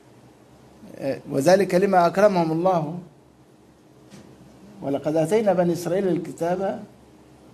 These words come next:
والحكم والنبوة وفضلناهم"، آه، وهناك "ولقد آتينا بني إسرائيل الكتاب والحكم والنبوة ورزقناهم من الطيبات وفضلناهم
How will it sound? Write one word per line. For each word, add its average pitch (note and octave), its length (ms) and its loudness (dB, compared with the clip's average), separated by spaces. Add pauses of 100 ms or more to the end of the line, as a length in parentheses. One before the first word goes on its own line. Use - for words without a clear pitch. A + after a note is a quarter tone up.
(260)
والحكم E3+ 480 -4
والنبوة D3+ 960 -2
وفضلناهم"، C#3+ 840 -2 (1120)
آه، A#2+ 600 -4 (720)
وهناك C3 360 -2 (260)
"ولقد C#3 360 -2
آتينا D#3 380 0
بني D3+ 220 -2
إسرائيل D#3+ 320 2
الكتاب D3+ 720 2
والحكم B2+ 680 -8
والنبوة C#3+ 760 -4 (100)
ورزقناهم D3+ 880 0
من D3+ 120 -2
الطيبات D3 760 0 (1080)
وفضلناهم E3 920 2